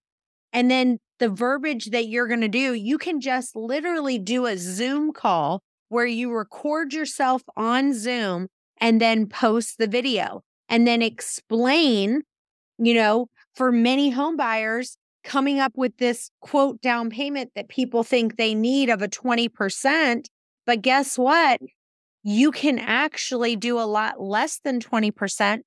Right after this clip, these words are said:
but you have private mortgage insurance. And explaining what is private mortgage insurance, you know, if your down payment is less than twenty percent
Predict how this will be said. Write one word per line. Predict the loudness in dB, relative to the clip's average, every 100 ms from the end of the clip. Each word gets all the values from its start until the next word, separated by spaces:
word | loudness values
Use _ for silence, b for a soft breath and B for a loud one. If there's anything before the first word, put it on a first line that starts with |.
| _
but | -4 -2
you | -2 -2 -2
have | 0 -2 -2 _
private | -4 -2 -2 -4
mortgage | -4 -4 -4 -4
insurance. | -4 -6 -4 -4 -4 -8 -12 -20 _ _ _ -4
And | 0 2 0 -2
explaining | -6 -6 -6 0 2 4 2
what | 0 -2 2 2 4
is | 2 0 -4
private | 0 2 2 0
mortgage | 0 0 0 0 0
insurance, | 0 0 -2 0 -2 -6 B B _ 0
you | 2
know, | 2 0
if | 0 0 0
your | -2 0
down | 0 0 0 0
payment | 0 0 0 -2
is | -2 -2 0
less | -2 -2
than | -6 -8 -6
twenty | -4 -2 -2
percent | -4 -6 0 2 2 0 -2